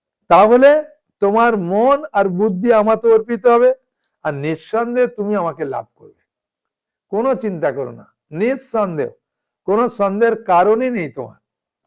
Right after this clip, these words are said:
তখন অর্জুনের মনে খুব আনন্দ হচ্ছে যে,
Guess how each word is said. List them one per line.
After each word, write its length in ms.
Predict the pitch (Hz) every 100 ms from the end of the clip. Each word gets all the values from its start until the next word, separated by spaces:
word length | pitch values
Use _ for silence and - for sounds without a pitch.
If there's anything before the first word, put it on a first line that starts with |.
| _ _ _ - - _ _ _ _ _
তখন 260 | 208 196 240 240 _ _ _ _ _ _ _ _ _ _ _ _ _ _ _ _ _ _
অর্জুনের 440 | 147 135 156 196 208 151
মনে 180 | 151 190 190
খুব 120 | 208 - 131
আনন্দ 300 | 139 175 196 127
হচ্ছে 260 | 117 _ _ _ _ _ _ _ _ _ _
যে, 80 | _